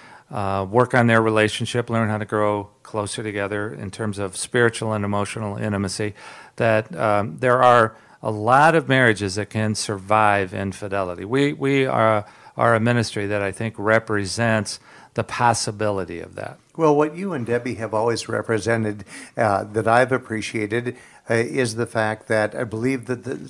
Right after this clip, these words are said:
Speaker 2: term that you use is, uh, you illustrate or you show,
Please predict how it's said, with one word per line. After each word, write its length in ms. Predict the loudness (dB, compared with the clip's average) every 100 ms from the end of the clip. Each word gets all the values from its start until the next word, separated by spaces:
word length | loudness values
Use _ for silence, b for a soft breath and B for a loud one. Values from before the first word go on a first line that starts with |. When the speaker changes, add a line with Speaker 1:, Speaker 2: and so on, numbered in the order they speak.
| -16
Speaker 2:
term 320 | -4 -2 0
that 260 | -4 -4 -6
you 80 | -4
use 400 | 0 0 0 -2
is, 300 | -2 -4 B B B B -14
uh, 340 | -8 -4 -4 -6 -10
you 840 | -10 -4 -2 0 0 -2 -4 -12 2
illustrate 760 | 4 4 2 0 2 2 0
or 240 | -2 -2 -2
you 560 | 0 0 2 0 -4
show, 720 | -6 0 4 6 6 2 0